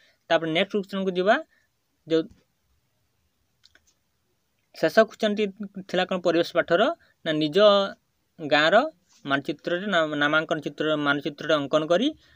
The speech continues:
କିଛି ସ୍ଥାନଗୁଡ଼ିକୁ ଦର୍ଶାଇବା ପାଇଁ କୁହାହେଇଥିଲା, ହଁ କି ନାହିଁ? ଏଇଭଳିଆ ମାନଚିତ୍ରଟେ କରିଦେବେ। କରିସାରିଲା ପରେ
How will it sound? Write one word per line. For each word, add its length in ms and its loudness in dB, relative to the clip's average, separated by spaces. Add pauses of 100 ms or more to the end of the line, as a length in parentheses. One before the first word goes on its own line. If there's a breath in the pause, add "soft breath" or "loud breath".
(2750 soft breath)
କିଛି 140 -4
ସ୍ଥାନଗୁଡ଼ିକୁ 480 0
ଦର୍ଶାଇବା 420 2 (120)
ପାଇଁ 180 -4 (140)
କୁହାହେଇଥିଲା, 420 2
ହଁ 80 4
କି 80 -2
ନାହିଁ? 140 -6 (300 soft breath)
ଏଇଭଳିଆ 280 2
ମାନଚିତ୍ରଟେ 460 -2
କରିଦେବେ। 400 0 (1900)
କରିସାରିଲା 420 4
ପରେ 200 0